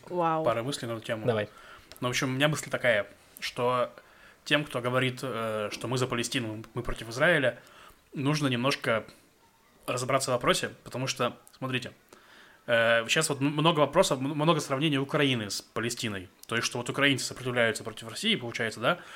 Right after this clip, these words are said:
Speaker 2: Почему же мир не поддерживает палестинское сопротивление против Израиля?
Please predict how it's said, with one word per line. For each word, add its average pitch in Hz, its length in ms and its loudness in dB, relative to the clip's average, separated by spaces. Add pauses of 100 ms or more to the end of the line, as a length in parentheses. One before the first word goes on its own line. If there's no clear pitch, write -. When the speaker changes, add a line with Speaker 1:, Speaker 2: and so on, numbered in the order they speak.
(220)
Speaker 2:
Почему 151 300 -2
же 156 100 0
мир 139 220 -2
не 131 60 -2
поддерживает 127 560 0
палестинское 127 520 -4
сопротивление 117 400 -4
против - 280 -10
Израиля? 113 380 2